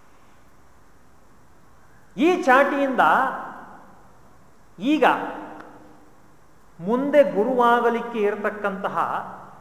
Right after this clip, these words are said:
ಒಬ್ಬ ವ್ಯಕ್ತಿ ಸ್ನೇಹಿತ ರೀತಿಯಲ್ಲಿ ಈಗ ಚಾಟಿಯನ್ನು ಬೀಸಿದ್ದಾನೆ, ಒಬ್ಬ ಸಖನ ರೀತಿಯಲ್ಲಿ ಚಾಟಿಯನ್ನು ಬೀಸಿದ್ದಾನೆ.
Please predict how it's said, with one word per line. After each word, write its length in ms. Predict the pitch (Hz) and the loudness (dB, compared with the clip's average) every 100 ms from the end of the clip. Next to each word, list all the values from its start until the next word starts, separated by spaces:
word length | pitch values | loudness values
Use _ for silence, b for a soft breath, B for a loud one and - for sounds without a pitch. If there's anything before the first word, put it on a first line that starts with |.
| 190 | -8
ಒಬ್ಬ 140 | 180 | -6
ವ್ಯಕ್ತಿ 760 | 147 175 - 185 170 160 214 - - - - - - - | -6 -6 -8 -12 -12 -14 -16 -20 -20 -20 -20 -20 -20 -12
ಸ್ನೇಹಿತ 440 | 196 240 285 285 269 | -4 0 2 2 2
ರೀತಿಯಲ್ಲಿ 580 | 240 226 - 214 202 240 | 2 -2 -4 -4 -4 -4
ಈಗ 220 | 214 - | -6 -6
ಚಾಟಿಯನ್ನು 420 | - 180 185 185 185 | -2 -2 -2 -6 -8
ಬೀಸಿದ್ದಾನೆ, 560 | 160 185 156 139 120 - - - - - - - - - - | -8 -10 -10 -12 -12 -18 -20 -20 -20 -20 -20 -20 -20 -20 -12
ಒಬ್ಬ 180 | 165 170 | -8 -4
ಸಖನ 460 | 160 - 214 254 254 | -4 -4 0 2 2
ರೀತಿಯಲ್ಲಿ 520 | 208 202 190 214 - | 0 -4 -6 -8 -6
ಚಾಟಿಯನ್ನು 420 | 196 196 185 190 | -4 -4 -4 -8
ಬೀಸಿದ್ದಾನೆ. 680 | 240 208 202 180 143 - - | -10 -10 -8 -8 -8 -14 -20